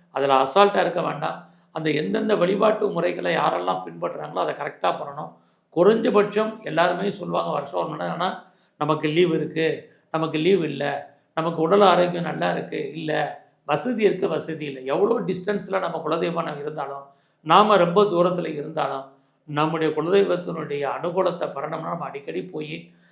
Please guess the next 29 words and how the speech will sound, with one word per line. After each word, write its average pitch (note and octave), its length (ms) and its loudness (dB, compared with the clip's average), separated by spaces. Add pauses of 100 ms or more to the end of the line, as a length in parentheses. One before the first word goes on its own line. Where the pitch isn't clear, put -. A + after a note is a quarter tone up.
(120)
அதை C3+ 260 2
தரிசனம் D#3 460 0
பண்ணணும். D#3 360 -4 (360)
அப்பதான் F#3+ 280 4
இந்த G3 160 0
தெய்வ F#3 540 2
பார்வை G#3+ 500 4
நமக்கு F3 320 -6
கிடைக்கும். - 380 -14 (400)
நாம G3 380 6
தெய்வத்தை F3+ 400 2
பார்க்கறத D3 500 -2
காட்டிலும் C#3+ 460 -8 (340)
தெய்வம் F#3+ 340 4
நம்மளை F3+ 260 2
பார்க்கறது E3+ 360 -2
தான் D3+ 140 -6
ரொம்ப D3 240 -10
முக்கியம். C#3 440 -12 (380)
அப்ப D3+ 180 -2
எல்லா D#3+ 300 2
நேரமும் G#3+ 480 0
நம்முடைய F3 340 -2
கோ-, D#3 340 -4
கோயில்ல F3 360 0
தெய்வம் E3+ 280 0
இருக்குங்கிறது D3+ 420 -8
உத்தரவாதம் D3+ 560 -6
இல்ல. C3+ 300 -16